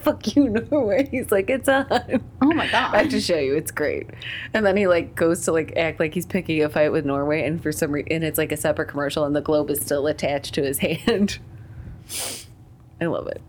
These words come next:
Speaker 2: That sounds great. I need actual television.
Speaker 1: It was
Speaker 2: That's
Speaker 1: during,
Speaker 2: not
Speaker 1: it was
Speaker 2: television.
Speaker 1: during the Superb Owl.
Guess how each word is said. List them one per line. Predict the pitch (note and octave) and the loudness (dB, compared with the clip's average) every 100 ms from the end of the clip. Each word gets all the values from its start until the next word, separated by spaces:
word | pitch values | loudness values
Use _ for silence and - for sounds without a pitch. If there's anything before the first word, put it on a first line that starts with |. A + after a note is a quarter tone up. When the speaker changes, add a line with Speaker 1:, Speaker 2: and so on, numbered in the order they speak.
| - | -6
Speaker 2:
That | G#3+ | -6
sounds | A#3+ A#3+ | -6 -8
great. | - - F#3+ - - - | -8 -6 -6 -6 -16 -2
I | A3+ | -2
need | A3 A3 | -2 -4
actual | - G#3 - | -6 -6 -10
television. | A3 - C#3+ - - - G#3+ F3+ - - - - - | -8 -8 -8 -8 -10 -8 -10 -10 -18 -20 -20 -20 -6
Speaker 1:
It | - | 0
was | F3+ F3+ | 0 0
Speaker 2:
That's | D#3+ | 2
Speaker 1:
during, | F#3+ F#3+ F#3 | 4 4 2
Speaker 2:
not | E3+ - - - | 0 -2 -2 -2
Speaker 1:
it | |
was | F#3 E3 | 0 0
Speaker 2:
television. | |
Speaker 1:
during | F#3+ G3 F#3 | 2 4 2
the | |
Superb | E3+ F3+ - E3+ D#3+ | 0 -2 0 0 2
Owl. | - C#3 C3+ C3 | 2 2 0 0